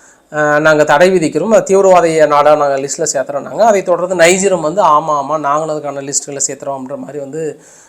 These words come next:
அஹ், சொல்லியிருக்காங்க. பொது இலங்கையில பெரிய ஒரு ஷாக்கிங் சர்ப்ரைஸ் என்னன்னா, அஹ், பொதுஜன பெரமுன கட்சியினுடைய அதிபர் வேட்பாளராக மஹிந்த ராஜபக்சனுடைய மகன்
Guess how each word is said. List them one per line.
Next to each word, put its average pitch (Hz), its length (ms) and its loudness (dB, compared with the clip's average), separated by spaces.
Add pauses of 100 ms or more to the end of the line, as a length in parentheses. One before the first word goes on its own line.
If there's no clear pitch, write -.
(120)
அஹ், 151 200 0
சொல்லியிருக்காங்க. 143 540 -2
பொது 175 200 -6
இலங்கையில 190 680 -2
பெரிய 175 340 -4
ஒரு 165 220 -4
ஷாக்கிங் 165 380 -4
சர்ப்ரைஸ் 156 400 -8
என்னன்னா, 151 420 -4 (540)
அஹ், 147 300 -2 (100)
பொதுஜன 208 800 2 (280)
பெரமுன 180 420 0
கட்சியினுடைய 160 560 -4
அதிபர் 180 460 0
வேட்பாளராக 147 880 -2 (180)
மஹிந்த 226 440 4
ராஜபக்சனுடைய 160 1300 2 (260)
மகன் 151 640 0